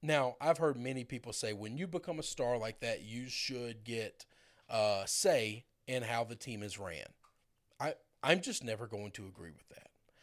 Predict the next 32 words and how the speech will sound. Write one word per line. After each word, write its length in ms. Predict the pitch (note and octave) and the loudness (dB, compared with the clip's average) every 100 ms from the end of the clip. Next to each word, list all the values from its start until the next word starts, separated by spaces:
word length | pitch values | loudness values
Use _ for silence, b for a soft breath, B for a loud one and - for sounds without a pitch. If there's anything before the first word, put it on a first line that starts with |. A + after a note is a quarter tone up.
| B B - | B B 4
I'm, 240 | E3 D3 - | 4 4 0
I'm 300 | C#3+ D#3 C#3+ | 2 2 6
never 320 | D#3+ E3+ F#3 | 6 6 2
going 400 | C#3+ D3+ D3 D3+ | 0 0 0 -2
to 100 | D3 | -6
be 160 | C3+ C#3 | -4 -2
okay 260 | B2 - A2+ | 0 -2 -4
with 140 | G#2 | -4
that. 180 | F2+ D2 | -6 -4
Now, 220 | A2+ G#2 G#2+ | -4 0 6
I 160 | F#3 | 6
take 300 | G3+ G3+ F#3+ | 6 0 -2
the 80 | D3 | -6
player's 360 | - D3+ B2+ - | -4 -4 -2 -2
side 480 | B2+ A#2 A2 G2 B B B | 0 0 0 -4 B B B
in 200 | A2+ A2 | -6 -2
most 260 | A2+ B2+ - | -2 -2 -4
of 60 | |
these 280 | A2+ G#2 - - | -6 -6 -8 -10
players' 360 | - B2+ A#2 G#2+ | -4 -4 -4 -6
management's 540 | A2+ A2+ - A2 G2 | -6 -6 -6 -8 -10
butt, 460 | A2 G2 A2 C#3+ - - A#2+ | -12 0 0 0 -4 -14 0
butting 280 | A2+ B2+ | 2 2
of 100 | A2+ | 0
heads, 300 | A2 A#2+ B2+ | -2 0 0
especially 340 | B2 - B2 C3 | -4 -6 -4 -4
when 80 | A#2 | -6
it 60 | |
comes 180 | A2+ G#2+ | -6 -6
down 160 | A2+ G2+ | -6 -6
to 60 | |
money. 300 | F2+ F#2+ C3 | -6 -6 -6